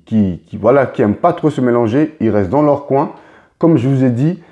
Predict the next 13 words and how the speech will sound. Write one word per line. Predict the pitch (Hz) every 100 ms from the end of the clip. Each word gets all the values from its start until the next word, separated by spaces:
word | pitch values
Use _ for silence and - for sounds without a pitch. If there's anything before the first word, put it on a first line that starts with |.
| _
c'est | -
un | 117
groupe, | 110 160 165
quand | 110 123
on |
monte | 113 127 127
dans | 117
le | 101
rap | 101 123 - - _ _ _ _ -
à | 104
soixante-dix-sept | - 151 156 123 117 139 -
pour | -
cent, | - 147 -